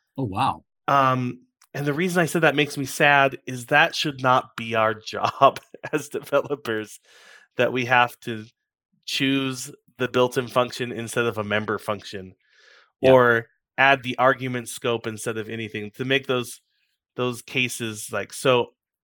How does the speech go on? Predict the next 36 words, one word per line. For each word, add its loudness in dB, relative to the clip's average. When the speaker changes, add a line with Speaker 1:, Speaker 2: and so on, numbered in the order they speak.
Speaker 2:
not 2
performant -4
is -12
something 4
I 6
hope 4
the 2
engines -4
can -8
improve -10
on. -12
So -12
Speaker 1:
Yeah. -4
No, -2
that 2
makes -2
sense. -4
Speaker 2:
Yeah. -8
Speaker 1:
That -2
makes -2
a -4
lot -2
of -4
sense. -6
This 10
is 10
kind 10
of 6
a 0
cool 10
tool, 10
though. 6
I 4
could 0
see 8
this. 6